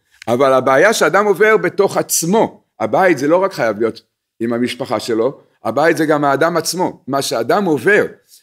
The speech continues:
בתוך הדלת אמות הפרטיות שלו, זה יותר קשה. חז"ל אומרים, "קשה תרבות רעה בביתו של אדם", מה שעובר בתוך האדם מכל ה-, מכל ה-, מה שקורה בעולם. אומר רבנו,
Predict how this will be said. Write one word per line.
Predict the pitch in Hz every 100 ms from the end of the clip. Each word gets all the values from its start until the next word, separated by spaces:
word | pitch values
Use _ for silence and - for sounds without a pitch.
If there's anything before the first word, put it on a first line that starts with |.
| -
בתוך | 117 120 208 -
הדלת | 175 123 107 113 196 220 160
אמות | 147 196 202 175 175
הפרטיות | 147 135 135 147 185 208
שלו, | 202 160 220 220 180 202 _ _ -
זה | 143
יותר | - 214
קשה. | 214 202 - 240 220
חז"ל | 127 139 170
אומרים, | 190 233 180
"קשה | - 139 - 233 175 - _ -
תרבות | 131 123 170 254
רעה | 196 196 185 226 135 - _ _
בביתו | - 123 135 196 214
של | 220 202
אדם", | 180 233 190 98 - _
מה | 120
שעובר | 131 135 202
בתוך | 190 185 214 202
האדם | 196 226 196
מכל | 151 202
ה-, | 208 190 180
מכל | 165 165 190
ה-, | 196 - - _ -
מה | 165
שקורה | 185 170 170
בעולם. | 175 170 156 147 85 - _ _ _ _ _ -
אומר | 113 214
רבנו, | 175 208 196